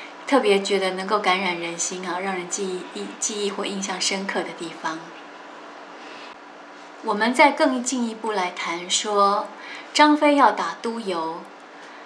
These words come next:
在小说的设计里头，不是刘备打，呃，刘备可是已经幻化成为一个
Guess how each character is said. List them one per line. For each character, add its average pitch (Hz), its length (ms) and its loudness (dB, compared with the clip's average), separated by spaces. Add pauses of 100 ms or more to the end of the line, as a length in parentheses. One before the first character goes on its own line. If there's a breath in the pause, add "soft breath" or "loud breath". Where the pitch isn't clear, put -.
(200 loud breath)
在 269 240 8
小 233 200 6
说 294 200 6
的 262 100 6
设 262 240 8
计 247 220 0
里 190 140 -2
头， 185 400 -2 (160)
不 240 100 -2
是 330 160 2
刘 208 200 6
备 202 220 0
打， 165 280 -2 (680 loud breath)
呃， 190 140 -10
刘 202 180 -2
备 269 200 8
可 185 400 -2
是 240 200 -4
已 208 60 -4
经 208 180 -8
幻 214 200 0
化 208 160 2
成 196 180 -6
为 190 100 -4
一 190 120 -6
个 180 140 -6